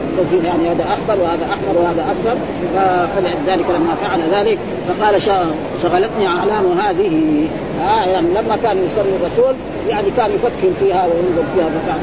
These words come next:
الشيء، قال: "شغلني أعلام"، فذهبوا بها إلى أبي جهم، يعني اذهبوا بهذه الخميصة إلى أبي جهم وأتوني بأنجانية، يعني بإيه؟ بال-، بالشيء الغليظ حقه الذي هو من صوف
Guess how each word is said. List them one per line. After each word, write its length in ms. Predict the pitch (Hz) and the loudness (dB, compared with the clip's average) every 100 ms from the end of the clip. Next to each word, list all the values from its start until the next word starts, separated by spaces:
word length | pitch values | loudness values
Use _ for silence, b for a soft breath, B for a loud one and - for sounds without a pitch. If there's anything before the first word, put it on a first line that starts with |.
| - | -2
الشيء، 260 | 202 240 226 - - - | 0 0 -2 -6 -6 -2
قال: 120 | 185 | -2
"شغلني 260 | 156 185 190 | 0 0 0
أعلام"، 240 | 165 180 220 - 139 | 2 0 -2 -6 -2
فذهبوا 260 | 196 180 185 | 2 2 2
بها 200 | 185 202 165 | 0 0 0
إلى 100 | 180 175 | 0 0
أبي 200 | 170 170 156 | 0 0 0
جهم، 480 | 180 135 143 135 120 - - - - | -2 0 0 0 -2 -6 -6 -6 -6
يعني 160 | 160 160 | -4 0
اذهبوا 240 | 214 185 180 | 2 2 2
بهذه 300 | 170 190 170 160 151 160 147 143 190 175 | 0 0 0 0 0 -4 -4 -4 -4 -2
الخميصة 720 | 160 147 160 220 208 233 - | 0 0 0 0 0 0 2
إلى 180 | 185 165 | 0 0
أبي 320 | 165 156 208 | 0 0 0
جهم 120 | 226 233 - - | -2 -2 -4 -2
وأتوني 420 | 185 185 208 208 165 | 0 2 2 2 0
بأنجانية، 800 | 175 165 160 170 160 349 392 165 - - - - - - | 0 0 2 0 2 2 2 0 -4 -6 -6 -6 -6 -2
يعني 160 | 156 170 | 0 2
بإيه؟ 300 | 165 185 196 | 2 2 2
بال-، 520 | 180 160 170 185 165 | 0 0 0 0 0
بالشيء 280 | 156 214 196 | 0 0 0
الغليظ 360 | 165 165 208 190 - | 2 2 2 0 -4
حقه 240 | - 440 440 - - - | 0 2 2 -4 -4 0
الذي 280 | 185 180 185 | 2 2 2
هو 60 | 190 | 2
من 180 | 170 151 | 0 0
صوف 200 | 190 190 | 2 2